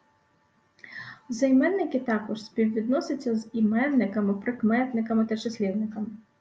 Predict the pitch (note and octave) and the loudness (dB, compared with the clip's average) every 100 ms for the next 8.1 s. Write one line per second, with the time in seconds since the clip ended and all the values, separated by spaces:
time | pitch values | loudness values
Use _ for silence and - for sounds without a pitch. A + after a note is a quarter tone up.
0 | _ _ _ _ _ _ A3 A#3+ D4 - | _ _ _ _ _ _ -2 2 2 0
1 | - A#3+ B3+ B3+ B3 A3+ _ _ _ - | -4 0 2 4 2 -2 _ _ _ 0
2 | C#4 C#4+ C4+ C4 B3+ G#3+ G3 - G3+ - | 2 2 2 2 0 0 -2 -4 -4 -4
3 | G#3+ - A3 G#3 G3 G3+ A#3 E4 C4 G#3 | -10 -2 0 0 0 0 0 0 0 0
4 | G3 G3 G3 - - - - - A#3+ B3 | 0 0 -2 -8 -20 -20 -20 -8 -4 -2
5 | B3 B3 A#3 A3 - - A#3 A3 - B3 | 0 0 2 0 -2 -2 -2 -4 -4 -2
6 | D#4 C4 G#3+ - - A3+ A3 A3 - B3+ | 0 2 0 -4 -4 0 0 -2 -8 -12
7 | - G#3+ G3+ A3+ A3+ A#3+ G#3+ F#3+ - G3+ | -6 -4 0 -2 -4 -4 -2 -2 -4 -6
8 | G#3+ | -6